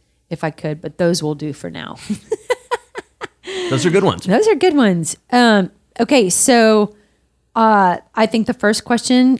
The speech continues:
Speaker 1: I kind of answered before. I think, I think it is very, I, I think it's, I think it, th-, this is a very, I think that this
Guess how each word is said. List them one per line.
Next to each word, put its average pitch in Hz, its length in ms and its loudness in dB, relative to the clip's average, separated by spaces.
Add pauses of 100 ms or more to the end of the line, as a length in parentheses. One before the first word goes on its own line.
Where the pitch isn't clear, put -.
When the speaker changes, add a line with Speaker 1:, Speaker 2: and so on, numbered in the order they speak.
Speaker 1:
I 196 160 -2
kind 202 300 -4
of 175 80 -4
answered 185 520 -2
before. 180 440 -2
I 196 100 2
think, - 360 -8 (160)
I 185 100 -2
think 185 220 -6
it 190 180 -4
is 208 340 -2 (120)
very, 170 640 -2 (880)
I, 208 160 -6
I 196 100 -4
think 196 240 -6
it's, - 460 -4 (840)
I - 80 -12
think 214 240 -4
it, 196 300 -2
th-, 202 180 -4
this 190 200 -4
is 190 100 -2
a 180 60 -2
very, 190 300 0 (140)
I 233 200 4
think 294 280 -2
that 240 220 2
this 214 400 -2